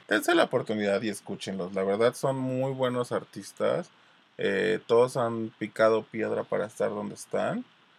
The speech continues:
Y creo que merecen que la gente les ponga mucha atención, la verdad.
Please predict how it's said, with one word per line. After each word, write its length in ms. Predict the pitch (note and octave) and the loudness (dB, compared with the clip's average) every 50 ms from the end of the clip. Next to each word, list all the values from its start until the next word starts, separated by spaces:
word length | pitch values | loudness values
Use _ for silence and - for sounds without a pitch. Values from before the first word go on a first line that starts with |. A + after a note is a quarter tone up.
| - - - - _ - | -20 -20 -20 -20 _ -6
Y 180 | - A2 G2+ - | -2 -2 -2 2
creo 240 | - A2 G#2 G2+ - | 4 6 6 6 6
que 120 | - A#2 | 4 2
merecen 580 | A#2+ A2 F#2+ G2 F2+ - - A2+ A2+ A2+ A2+ A2 | 4 4 4 4 4 2 2 2 2 2 0 -2
que 320 | - G2 G2 F2+ F2 E2+ | -4 -4 -2 -2 -2 -2
la 120 | E2 E2+ | -2 -4
gente 640 | F#2 - G#2 G2 F#2+ - - G#2+ G#2+ G#2 G2 G2 F#2+ F2+ | -2 0 -2 -2 -2 -2 -2 0 0 0 0 -2 -2 -4
les 180 | F2+ G2+ - | -6 -8 -10
ponga 280 | - - G#2 G2 G2 G#2 | -8 -8 -6 -2 0 0
mucha 440 | G#2+ A2 A#2 B2 B2 B2 - - B2 | 2 2 2 4 2 2 2 -2 -4
atención, 420 | - - - - - A2 G#2 G2+ | -4 -4 -6 -6 -4 -2 0 2
la 80 | G2+ G2 | 2 4
verdad. 380 | G2 G2 G2+ G#2 G2+ G2+ G2+ | 2 2 2 4 4 4 2